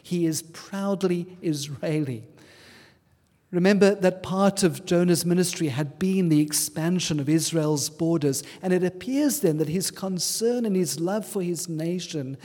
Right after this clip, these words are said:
has become greater than his love for God. The Assyrians are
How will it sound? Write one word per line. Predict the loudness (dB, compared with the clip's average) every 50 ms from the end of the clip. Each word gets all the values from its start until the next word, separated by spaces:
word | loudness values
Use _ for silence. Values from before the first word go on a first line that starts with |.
| -18 -20 -14 -8
has | -6 -4 -2
become | 0 0 0 0 -2 -6 -4 -4 -6
greater | -6 -6 -6 -4 -4 -4 -4 -6 -6 -8 -8 -10 -10 -16 -20 -16 _
than | -6 -6
his | -4 -4 -4 -6 -6 -6
love | -8 -8 -8 -10
for | -10 -10 -12 -12
God. | -10 -10 -10 -10 -10 -12 -12 -14 -16 -16 -18 -20 -20 _ _ _ _ _ _ _ _ _ _ _ _ _ _ _ _ _ _ _ -20 -14 _ 0
The | 2 4
Assyrians | 4 4 2 2 2 4 4 4 4 4 2 2
are | 2 0 0 -2